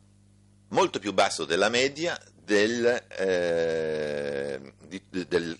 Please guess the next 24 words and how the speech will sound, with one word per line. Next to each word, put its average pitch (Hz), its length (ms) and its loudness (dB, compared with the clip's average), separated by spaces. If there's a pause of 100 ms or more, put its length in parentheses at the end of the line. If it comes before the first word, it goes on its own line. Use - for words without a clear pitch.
co-, 120 160 4
della 90 480 4 (140)
generalità 113 600 4
dei 101 100 -2
consumer 85 420 -2
services 64 680 -2
sul - 180 -12
mercato 65 260 -8
americano. - 500 -12 (1200)
Altro 82 240 -4
dato 71 240 0
evidentemente 64 600 -16
forte. - 340 -20 (460)
Ci 135 140 0
sfugge 190 360 -2
poi 180 140 -2
tutta 180 220 -4
la 120 120 6
dimensione 110 760 -2 (400)
del, 113 600 4 (340)
eh, 101 560 4
cross-border 117 640 2
data 101 240 0
flows, 101 600 2